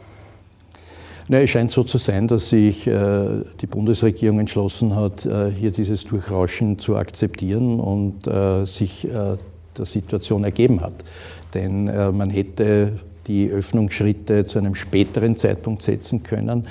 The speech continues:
zu einem Zeitpunkt, wo sich die Zahlen reduziert hätten, die Infektionskette unterbrochen worden wäre und wir, wie ich hoffe, Richtung Sommer günstigere Zahlen haben.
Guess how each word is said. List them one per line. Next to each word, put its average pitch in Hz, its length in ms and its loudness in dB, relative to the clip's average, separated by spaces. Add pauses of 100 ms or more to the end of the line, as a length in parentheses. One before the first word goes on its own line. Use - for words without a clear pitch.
(180)
zu - 120 0
einem 101 180 0
Zeitpunkt, 98 720 -2 (420)
wo 98 240 0
sich - 240 -2
die 107 100 -2
Zahlen 101 460 2
reduziert 104 720 0
hätten, 117 340 0
die 107 80 -4
Infektionskette 101 1000 -2
unterbrochen 95 640 -4
worden 104 320 2
wäre 101 400 4 (400)
und 104 260 -4
wir, 101 320 4
wie 101 100 2
ich - 160 -4
hoffe, 101 380 2
Richtung 101 320 0
Sommer 98 460 0
günstigere 98 560 0
Zahlen 101 440 0
haben. 87 180 -6